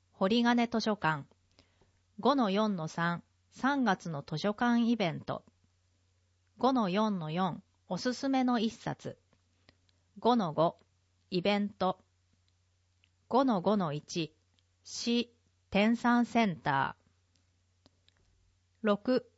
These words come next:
清らかで良質な水をいつまでも。災害に強い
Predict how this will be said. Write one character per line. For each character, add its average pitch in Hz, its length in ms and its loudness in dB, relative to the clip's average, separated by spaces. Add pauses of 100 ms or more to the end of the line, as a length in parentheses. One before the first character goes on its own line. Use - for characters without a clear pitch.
(500)
清 262 280 0
ら 226 120 2
か 180 160 0
で 170 240 -4 (200)
良 247 180 4
質 - 200 -6
な 262 140 2
水 247 280 0
を 240 100 2
い 247 80 0
つ 226 140 -6
ま 180 120 -2
で 165 140 -6
も。 151 220 -8 (720)
災 254 380 4
害 277 260 2
に 262 140 -4
強 254 320 -4
い 170 200 -4